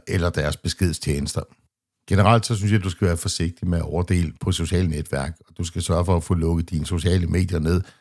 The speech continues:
så meget som muligt. Altså på den måde, hvor du bestemmer, når du laver en post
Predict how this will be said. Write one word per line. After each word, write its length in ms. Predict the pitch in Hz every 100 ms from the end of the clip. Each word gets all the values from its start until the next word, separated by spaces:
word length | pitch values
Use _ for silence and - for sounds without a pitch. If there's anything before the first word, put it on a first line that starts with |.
| _
så 140 | -
meget 300 | 87 78 90
som 120 | - 92
muligt. 340 | 71 69 82 _ _ _ -
Altså 200 | 90 85
på 80 |
den 220 | 76 98 90
måde, 320 | 80 90 -
hvor 320 | - 85 85 - _ _ _ -
du 120 | 87
bestemmer, 600 | 80 87 101 104 82 -
når 120 | - 87
du 120 | 95
laver 300 | 85 80 90
en 100 | 85
post 360 | - 80 82